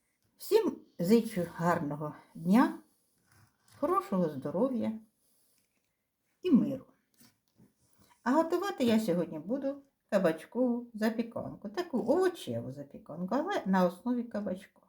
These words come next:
Я натираю два отаких, тобто от морк-, морква декілька штучок, або одна велика, або декілька маленьких, два бурячки таких,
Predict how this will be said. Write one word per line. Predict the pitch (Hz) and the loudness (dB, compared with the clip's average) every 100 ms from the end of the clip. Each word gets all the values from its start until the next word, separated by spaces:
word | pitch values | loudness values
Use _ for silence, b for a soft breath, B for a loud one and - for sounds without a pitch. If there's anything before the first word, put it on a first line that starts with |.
| _ _ _ _ _ _ _ _ _ _ _ _ b b 226 | _ _ _ _ _ _ _ _ _ _ _ _ b b -2
Я | 370 392 | 0 2
натираю | 226 185 196 208 180 - | 2 4 4 4 2 -2
два | 170 233 233 | 0 2 2
отаких, | 170 - 170 - 196 - _ - - | 0 -4 -8 -10 -10 -12 _ -20 0
тобто | 262 - 170 165 - _ b b b b b _ _ _ _ - | 0 2 0 0 -8 _ b b b b b _ _ _ _ 0
от | 233 | 6
морк-, | 240 202 175 185 - - _ | 8 10 8 2 -6 -20 _
морква | 202 196 175 180 185 196 - 202 | 2 4 4 2 -2 -2 -2 0
декілька | 208 220 233 233 240 | 2 2 0 0 -2
штучок, | - 262 254 254 | 2 2 2 0
або | 339 247 180 - | 6 6 6 2
одна | 175 175 175 | 0 4 4
велика, | 160 151 170 214 220 185 | 4 4 4 4 2 -2
або | 165 170 | 2 2
декілька | 170 190 170 160 147 | 6 4 2 -2 -2
маленьких, | 139 127 147 165 175 185 - b b b b - | 0 0 0 -2 -4 -10 -16 b b b b 2
два | 196 370 | 6 8
бурячки | 226 190 151 - - 196 214 | 8 6 4 -2 -6 -2 0
таких, | 208 - - | -2 -10 -10